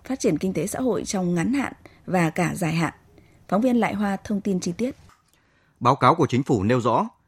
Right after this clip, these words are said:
Speaker 2: ảnh hưởng của đại dịch covid mười chín khiến nền kinh tế bị ảnh hưởng hết sức nặng nề. Quý một năm nay, tăng trưởng G D P đạt thấp, trong đó tất cả các lĩnh vực nông nghiệp, công nghiệp, dịch vụ đều bị tác động và giảm. Trong đó có một số ngành, lĩnh vực bị đình trệ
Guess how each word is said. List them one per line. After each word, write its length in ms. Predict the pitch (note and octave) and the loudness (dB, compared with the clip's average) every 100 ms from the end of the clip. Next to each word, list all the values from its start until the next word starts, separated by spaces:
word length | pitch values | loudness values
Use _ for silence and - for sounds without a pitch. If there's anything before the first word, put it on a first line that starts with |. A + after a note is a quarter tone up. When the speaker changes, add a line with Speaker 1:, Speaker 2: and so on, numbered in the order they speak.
| _ _ | _ _
Speaker 2:
ảnh 160 | C3+ C3+ | 0 4
hưởng 180 | C3 | 2
của 120 | G2 G2 | 2 -2
đại 120 | A2 | 0
dịch 180 | G#2+ - | -2 -4
covid 240 | B2 E3+ | -2 0
mười 100 | C3 | -2
chín 300 | - G#2 G3+ - _ _ | -2 -2 -2 -6 _ _
khiến 240 | _ B2+ | _ 0
nền 140 | F3+ A#2+ | 2 0
kinh 160 | C#3 | 0
tế 240 | C3 A2 D3 | 0 2 2
bị 120 | D3+ | 0
ảnh 160 | G#2+ G2+ | -2 0
hưởng 180 | G#2 D2+ | -2 -2
hết 120 | F#3 | -6
sức 120 | F3+ | -4
nặng 160 | D3 G#2+ | -4 0
nề. 200 | F#2+ E2 - _ _ _ _ | 0 -2 -8 _ _ _ _
Quý 100 | A#2+ | 0
một 160 | D3 A2+ | 0 0
năm 120 | B2 | 2
nay, 200 | B2 A2+ - _ _ _ | 2 2 -4 _ _ _
tăng 160 | D3 D#3 | -4 0
trưởng 220 | C#3+ F#2 | 0 0
G 20 | |
D 160 | F#2+ C3+ B2+ | 0 -2 2
P 200 | B2+ A2 | 2 2
đạt 140 | G2 | 0
thấp, 180 | - G3 - _ _ _ _ | -4 -6 -6 _ _ _ _
trong 180 | - B2 | -2 0
đó 280 | G2+ A2 G3+ - _ | 2 0 0 -10 _
tất 160 | G3 | -6
cả 180 | - G#2+ | 0 0
các 100 | - | 0
lĩnh 140 | D#3+ E3 | -6 -2
vực 160 | C3+ - _ _ | -2 -2 _ _
nông 180 | A#2+ C#3 | -2 2
nghiệp, 180 | A#2 - _ _ | 2 0 _ _
công 180 | - C#3+ | -2 2
nghiệp, 180 | B2 G#2+ _ | 2 0 _
dịch 200 | G2+ G2+ | -6 -2
vụ 220 | B2+ B2 - _ | -2 -2 -8 _
đều 140 | A#2 G#2 | -2 -2
bị 140 | A2 | -2
tác 160 | C3 D#3 | -4 0
động 160 | C3+ - | -2 -2
và 200 | A2+ G2+ | -6 -4
giảm. 260 | F#2+ G2+ C#2+ - _ _ _ _ - | 0 -2 -2 -12 _ _ _ _ -4
Trong 140 | C#3+ | 0
đó 100 | C#3 | 0
có 80 | D#3+ | 0
một 100 | D3+ | -2
số 160 | - | 0
ngành, 260 | C#3 A#2+ F#2+ D#2 | 0 0 -2 -4
lĩnh 180 | B2 | -4
vực 160 | D3+ C3+ | -4 -2
bị 100 | B2 | -2
đình 160 | B2 G#2 | -2 0
trệ 220 | C#3 | 0